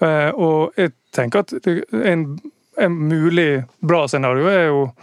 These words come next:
det høres brutalt ut, men at, eh, at, eh, Norwegian går konk, og de får slettet den enorme gjelda de har, som egentlig er hovedproblemet her, førti milliarder.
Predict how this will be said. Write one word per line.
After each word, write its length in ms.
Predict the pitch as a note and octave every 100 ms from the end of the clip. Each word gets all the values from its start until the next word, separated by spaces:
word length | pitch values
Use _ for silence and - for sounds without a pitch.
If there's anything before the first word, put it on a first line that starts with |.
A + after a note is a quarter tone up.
| - - - _
det 80 | C#3+
høres 160 | D3+ C#3
brutalt 400 | C3+ - E3 -
ut, 140 | E3
men 160 | E3 D#3
at, 160 | D3
eh, 240 | E3 D3+ D3 -
at, 220 | C#3+ -
eh, 500 | D3 C#3+ C#3 C3+ C3+ C3+
Norwegian 320 | D#3 C#3+ C#3+
går 160 | C#3
konk, 320 | C#3+ G3+ - - - _ - - -
og 100 | - D#3
de 80 | D3
får 160 | D3+
slettet 340 | - D#3 - D#3
den 140 | D3+
enorme 640 | - D#3+ E3 F3+ E3 C3 C#3
gjelda 320 | D3+ C#3 A#2+
de 80 | A2+
har, 60 | E3+
som 160 | F3+ D#3+
egentlig 380 | E3 C#3+ C#3+ C#3
er 80 |
hovedproblemet 560 | D#3 C#3 C3 B2 A#2+ B2
her, 160 | E3 - _ _
førti 380 | - D#3 - C3+
milliarder. 400 | C3+ C3+ B2+ E3+